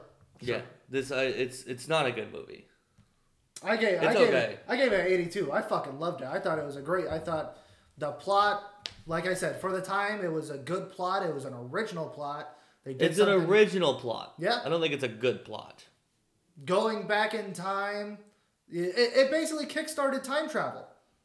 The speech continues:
Speaker 1: I don't know about that. I'm pretty sure you could probably find time travel movies before that, but it's the, it's probably the most, you know, most well known when you talk
Speaker 2: Sure.
Speaker 1: about it.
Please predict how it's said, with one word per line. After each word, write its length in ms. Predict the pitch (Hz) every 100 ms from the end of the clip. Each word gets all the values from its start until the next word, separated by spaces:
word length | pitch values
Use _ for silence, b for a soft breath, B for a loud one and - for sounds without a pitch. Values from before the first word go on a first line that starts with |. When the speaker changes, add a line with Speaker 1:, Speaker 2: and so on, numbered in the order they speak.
| _ _ _ -
Speaker 1:
I 120 | 135
don't 160 | 131 123
know 100 | 117
about 220 | 110 117
that. 140 | 127
I'm 100 | 127
pretty 180 | 123 135
sure 160 | 120 131
you 80 | 117
could 200 | 120 -
probably 200 | 127 113
find 240 | 123 113
time 280 | 117 123 123
travel 260 | 127 123 123
movies 280 | 127 127 117
before 340 | 117 180 185
that, 280 | 147 143 135
but 340 | 131 127 - B B B B B _ _ _ _ _ _ _
it's 200 | 180 180
the, 180 | 180 160
it's 300 | 165 170 156
probably 480 | - 143 165 147 139
the 120 | 135
most, 460 | 139 139 123 - -
you 120 | 135
know, 280 | 120 107 107
most 320 | 131 143 123 127
well 160 | 120
known 480 | 120 151 139 131 156 - b b b b b b b _ _ _ _ _
when 140 | 131
you 100 | 127
talk 260 | 120 131 175
Speaker 2:
Sure. 60 | 120
Speaker 1:
about 240 | 120 113
it. 160 | 139